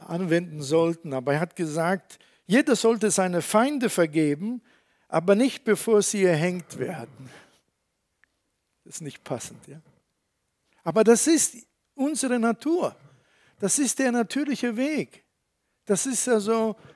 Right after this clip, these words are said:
die Menschen in unserer Gesellschaft, die immer schreien nach Gerechtigkeit. „Ich möchte Gerechtigkeit.“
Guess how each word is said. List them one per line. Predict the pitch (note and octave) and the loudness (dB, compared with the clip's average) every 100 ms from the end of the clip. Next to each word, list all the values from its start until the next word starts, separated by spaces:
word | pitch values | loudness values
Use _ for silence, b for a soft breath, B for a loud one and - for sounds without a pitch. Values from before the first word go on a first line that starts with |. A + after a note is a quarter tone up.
| b b b | b b b
die | F3+ G#3 | -6 0
Menschen | A3+ C#4+ D#4 - A3 | 2 2 0 -4 -2
in | G3+ | -2
unserer | A3 A3 G#3+ | -2 -2 -2
Gesellschaft, | G3 G3+ A3 A#3 A#3+ G3+ E3 G3 | -2 0 2 2 2 -2 -2 -6
die | |
immer | G3 G3+ | -4 -4
schreien | - F#3+ F3+ F#3+ G3+ | -4 -6 -4 -2 0
nach | F#3+ F3 | -2 -4
Gerechtigkeit. | - F#3+ A3 - - E3 - E3 C#3+ | 2 4 4 2 -8 -14 -8 -6 -6
„Ich | D3+ | -8
möchte | F3+ G#3+ - A3 | -4 -4 -4 -4
Gerechtigkeit.“ | G3 G#3 A3 - D#3 - - - | 0 2 0 -4 -18 -14 -14 -14